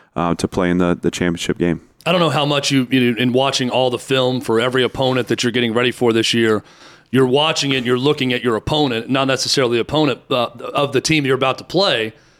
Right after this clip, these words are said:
Speaker 2: But in regards to L S U, if you watched a game featuring L S U preparing for a different opponent,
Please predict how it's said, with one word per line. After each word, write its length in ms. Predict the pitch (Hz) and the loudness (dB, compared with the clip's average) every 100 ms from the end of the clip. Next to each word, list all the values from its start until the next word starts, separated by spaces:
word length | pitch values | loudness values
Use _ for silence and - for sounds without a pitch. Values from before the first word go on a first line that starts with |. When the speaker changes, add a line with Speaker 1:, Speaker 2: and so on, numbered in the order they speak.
| _ _ _ | _ _ _
Speaker 2:
But 160 | 143 151 | -2 0
in 140 | 175 | 2
regards 440 | 185 151 160 156 - | 2 2 2 2 2
to 80 | 143 | 2
L 160 | 156 | 2
S 120 | 135 156 | 2 2
U, 140 | 180 | 4
if 160 | 139 139 | 2 2
you 120 | 175 | 2
watched 460 | 135 143 170 170 139 | 4 2 2 0 -2
a 60 | |
game 460 | 120 139 156 147 123 | -2 0 2 2 0
featuring 500 | - 165 147 151 135 | -2 -2 2 2 2
L 160 | 139 135 | 2 0
S 180 | - | 0
U 180 | 147 147 | 2 2
preparing 540 | 127 120 143 147 135 127 | 2 -4 0 2 2 0
for 460 | 143 135 127 117 - _ _ - | 2 4 4 2 -2 _ _ -4
a 80 | |
different 340 | 127 156 - 131 | 0 2 2 0
opponent, 480 | - 165 165 120 | 0 2 2 0